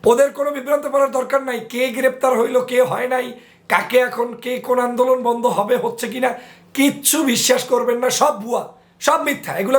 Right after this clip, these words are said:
গোয়েন্দা বিভাগের কাজ। আপনার কাজ আপনি করবেন, সেটা হচ্ছে জনগণ, রাস্তায় থাকবেন। এই রাস্তায় থাকতে হবে কয়েকটা দিন। এটা যদি পারেন, শেখ হাসিনার পতন নিশ্চিত। আর ওই যাতে পালাইতে না পারে, সে ব্যাপারে সবাই সতর্ক হন। আজকে বাংলাদেশে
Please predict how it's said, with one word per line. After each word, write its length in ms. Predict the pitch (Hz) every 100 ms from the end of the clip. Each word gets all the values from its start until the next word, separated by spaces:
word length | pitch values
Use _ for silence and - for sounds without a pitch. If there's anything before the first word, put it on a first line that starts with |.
| 240
গোয়েন্দা 260 | 262 262 254
বিভাগের 320 | 247 208 214 185
কাজ। 140 | 143 - - _ _ - - 180
আপনার 300 | 226 - 277 294
কাজ 120 | 302 294
আপনি 140 | 262 277 269
করবেন, 240 | 254 220 -
সেটা 160 | 254 285
হচ্ছে 160 | 269 277 277
জনগণ, 360 | 320 285 254 208 - _ - 294
রাস্তায় 320 | - 277 247
থাকবেন। 260 | 175 139 139 - - - -
এই 60 | 196 202
রাস্তায় 460 | 240 - - 320 -
থাকতে 240 | 226 - 247
হবে 140 | 226 214
কয়েকটা 320 | 190 180 - 143
দিন। 100 | 139 - _ - - - 170
এটা 120 | 208 214
যদি 140 | 240 -
পারেন, 200 | 247 285 320 - _ _ -
শেখ 140 | 190 196
হাসিনার 300 | 196 208 -
পতন 200 | 190 185 175
নিশ্চিত। 280 | 151 - 135 - - - 190
আর 80 | 247
ওই 80 | 226 214
যাতে 180 | 196 - -
পালাইতে 320 | 202 208 214 202
না 60 | 196
পারে, 140 | 233 - - - -
সে 80 | 208
ব্যাপারে 220 | 156 185 143
সবাই 160 | 175 170 165
সতর্ক 260 | - 135 127
হন। 80 | 127 - - - 180
আজকে 200 | - 233 233
বাংলাদেশে 440 | 208 214 233 254